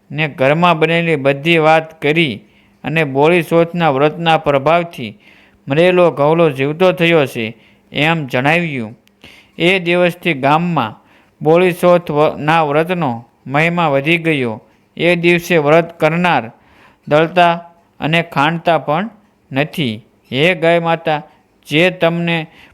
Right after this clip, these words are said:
પૂજે તેમનું તમે કલ્યાણ કરજો. તેવી જ રીતે, જેવી જ રીતે તમે બોળી સોથ વ્રત કરનારને ફળો છો. જય ગાય માતા.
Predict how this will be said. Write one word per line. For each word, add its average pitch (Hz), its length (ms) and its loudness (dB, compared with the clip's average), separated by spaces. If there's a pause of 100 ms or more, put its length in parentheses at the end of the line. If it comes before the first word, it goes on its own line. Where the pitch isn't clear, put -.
(120)
પૂજે 165 360 0
તેમનું 160 480 -2
તમે 160 260 -2
કલ્યાણ 156 440 -2
કરજો. 127 540 -4 (340)
તેવી 175 260 2
જ 170 80 -2
રીતે, 170 540 0 (640)
જેવી 170 260 4
જ 165 60 2
રીતે 175 320 2
તમે 160 340 0
બોળી 160 340 2
સોથ 170 300 0
વ્રત 160 340 0
કરનારને 160 500 0
ફળો 156 380 0
છો. 135 380 -6 (640)
જય 156 240 2
ગાય 160 280 0
માતા. 160 540 -2